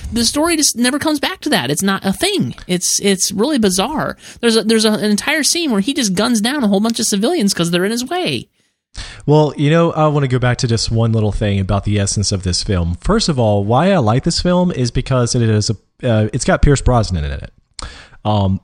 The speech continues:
Speaker 2: then second of all, the reason I'm not crazy about this film is because it's a Pierce Brosnan movie.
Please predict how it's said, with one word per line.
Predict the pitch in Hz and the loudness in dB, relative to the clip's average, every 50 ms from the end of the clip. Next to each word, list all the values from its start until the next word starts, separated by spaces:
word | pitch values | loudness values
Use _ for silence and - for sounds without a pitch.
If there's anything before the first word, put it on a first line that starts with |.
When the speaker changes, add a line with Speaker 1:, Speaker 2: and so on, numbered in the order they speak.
| _ - | _ -6
Speaker 2:
then | 117 113 131 135 131 123 120 | 0 2 4 4 4 4 2
second | 113 - 190 196 190 | 2 2 0 2 2
of | 156 113 | 2 4
all, | 120 117 117 117 117 | 4 6 6 4 4
the | 110 107 110 117 | 2 2 0 -2
reason | 113 113 117 135 170 151 160 156 143 139 - - | 0 2 2 2 4 4 4 4 2 2 0 0
I'm | 120 117 113 | 0 2 2
not | 110 113 123 143 - | 4 2 2 0 -2
crazy | - - 110 117 123 143 156 | -2 0 2 2 2 2 2
about | 151 143 160 156 - | 2 2 2 2 2
this | 160 151 - | 0 -2 0
film | - 180 180 180 175 170 | 0 2 2 2 2 2
is | - 120 107 | 0 0 -2
because | - - - 135 120 - | 0 0 0 0 0 0
it's | 117 - - | -2 -2 0
a | 104 | 2
Pierce | - - 127 117 - | 2 4 4 2 0
Brosnan | - 104 95 92 95 - 104 104 101 110 | 0 0 0 0 0 0 2 2 4 4
movie. | 135 190 170 92 82 76 95 98 | 6 4 4 2 0 -4 -6 -8